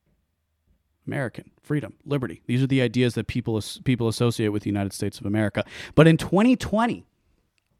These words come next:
in twenty twenty, where were libertarians? We weren't in power. Why? Because, because we eschew political power as, as a people. And we didn't stop the government from going tyrannical.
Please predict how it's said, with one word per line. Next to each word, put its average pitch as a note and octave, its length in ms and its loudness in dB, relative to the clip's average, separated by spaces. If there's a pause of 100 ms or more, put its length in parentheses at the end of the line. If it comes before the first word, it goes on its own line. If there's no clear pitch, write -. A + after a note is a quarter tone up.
(920)
in B2 100 -6
twenty F3+ 320 6
twenty, F#3+ 260 4
where C#3 220 4
were C#3 80 2
libertarians? A#2 760 -2 (680)
We A#2+ 100 -6
weren't B2+ 320 -2
in B2 100 -2
power. A#2 400 -2 (560)
Why? G#2 360 0
Because, D#3 420 0
because F#3 360 2
we G3 120 2
eschew G#3+ 440 2
political G3 400 4
power G3 500 2
as, C#3+ 180 -2
as D#3 140 -2
a D#3+ 60 -4
people. F3 420 -2 (1300)
And C#3 120 0
we C3+ 120 2
didn't D3 440 0
stop - 440 0
the A#2+ 80 -4
government G#2+ 440 -2
from A2 160 -6
going G2+ 260 -4
tyrannical. G2 680 -8